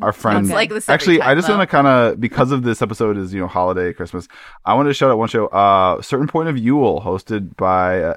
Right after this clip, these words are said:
Speaker 1: M J and John.
Speaker 2: Oh,
Speaker 1: They basically are
Speaker 2: yes.
Speaker 1: watching holiday movies. Um, it's kind of a,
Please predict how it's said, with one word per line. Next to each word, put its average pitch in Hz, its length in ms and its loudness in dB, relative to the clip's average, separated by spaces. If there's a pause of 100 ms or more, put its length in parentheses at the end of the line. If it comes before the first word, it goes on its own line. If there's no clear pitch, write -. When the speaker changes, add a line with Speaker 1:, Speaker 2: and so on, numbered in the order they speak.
Speaker 1:
M 110 160 0
J 110 160 0
and 107 80 0
John. 107 280 2 (140)
Speaker 2:
Oh, 226 220 -2
Speaker 1:
They 123 140 4
basically 131 300 2
are 123 60 6
Speaker 2:
yes. 104 80 2
Speaker 1:
watching 120 580 0 (160)
holiday 120 380 2
movies. 135 580 -4 (140)
Um, 98 460 2
it's - 100 -20
kind 107 160 -4
of 98 80 -6
a, 95 100 -6